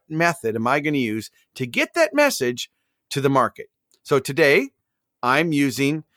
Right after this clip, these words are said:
business growth, digital marketing strategies. That's my message. How do you increase the number of customers and all that?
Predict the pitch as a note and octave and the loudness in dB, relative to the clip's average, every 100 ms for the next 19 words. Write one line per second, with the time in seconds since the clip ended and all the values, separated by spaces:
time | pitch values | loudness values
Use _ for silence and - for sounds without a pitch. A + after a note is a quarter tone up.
0 | _ _ _ - G#2+ C#3+ C#3 G#3+ - D#3+ | _ _ _ -18 2 4 4 0 4 6
1 | D#3 E3 - _ _ _ G#2 C3 F3 F3+ | 6 4 -2 _ _ _ 0 0 2 4
2 | E3+ E3 F#3+ F#3+ D3 A2 G2+ A2 F#3+ - | 4 2 -2 -2 0 0 0 -6 -8 -10
3 | - G#2+ A#2 D#3+ F#3 D3 C#3 D#3+ - - | -8 -4 -2 0 2 2 2 -6 -10 -6
4 | B2+ C#3+ D#3 D3+ D3 C#3+ - - - C#3 | 2 2 2 0 0 0 -4 -12 -6 -4
5 | - D#3+ - D3 D3+ C3 C#3 C3+ C#3 C#3 | -2 -2 0 0 0 0 0 0 0 0
6 | C#3 C3 B2+ B2+ A2+ A#2+ B2+ B2 A2+ F3 | 0 0 -2 -4 -2 0 4 4 2 0